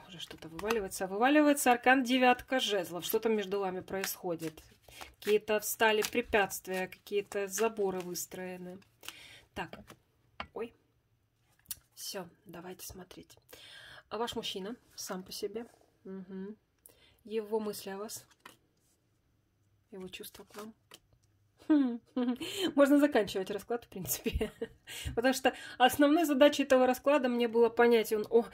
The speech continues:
я вообще хотела назвать расклад «Любит ли он меня?», но тут, в принципе, всё понятно. А, так, э, мужчина, мысли, э, чувства,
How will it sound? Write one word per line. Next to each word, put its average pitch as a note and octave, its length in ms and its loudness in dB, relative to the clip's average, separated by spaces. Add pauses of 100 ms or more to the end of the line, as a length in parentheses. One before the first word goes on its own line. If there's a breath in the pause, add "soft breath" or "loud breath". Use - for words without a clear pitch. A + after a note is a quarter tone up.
(140)
я B3+ 100 4
вообще C#4 220 2
хотела B3+ 320 4
назвать A3 340 0
расклад G#3+ 340 0
«Любит C#4+ 340 2
ли A3 100 6
он A#3 200 4
меня?», F#3+ 300 -4
но F3 120 -8
тут, A#3+ 180 -6
в - 40 -20
принципе, - 360 -8
всё - 140 -8
понятно. F#3 460 -12 (760 loud breath)
А, A3 320 -2 (160)
так, - 420 0
э, G3+ 160 -4
мужчина, C4 480 0
мысли, B3 720 2
э, F#3+ 320 -2
чувства, B3+ 560 -6